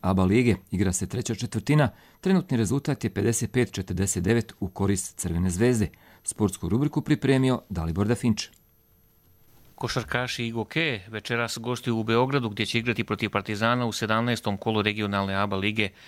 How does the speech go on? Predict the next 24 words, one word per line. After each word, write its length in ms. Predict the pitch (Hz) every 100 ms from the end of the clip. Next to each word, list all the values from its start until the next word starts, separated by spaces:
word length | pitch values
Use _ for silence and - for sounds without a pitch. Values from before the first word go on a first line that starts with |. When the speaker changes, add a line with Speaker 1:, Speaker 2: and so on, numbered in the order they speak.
| - - -
Speaker 2:
Utakmicu 480 | 104 110 117 -
koja 180 | - 110
počinje 380 | 101 113 127 113
u 40 |
sedamnaest 520 | 98 107 110 117 113 -
časova 420 | 120 - 127 120
prenosit 440 | 113 110 113 120
će 140 | - 107
televizija 520 | 101 101 110 107 104
Republike 460 | 98 104 104 98 101
Srpske. 420 | 117 104 - 95 - - - -
Trener 320 | 117 113 110
Igoke 460 | 104 101 98 135 107
Dragan 340 | 101 104 95
Bajić 420 | 95 120 131 - - -
kaže 300 | - 131 123
da 100 | 117
njegova 300 | 113 123 135
ekipa 380 | 117 - 131 120
bez 240 | 107 135 107
pritiska 460 | 120 110 98 -
ulazi 320 | 95 101 95
u 80 | 92
meč. 320 | 95 98 -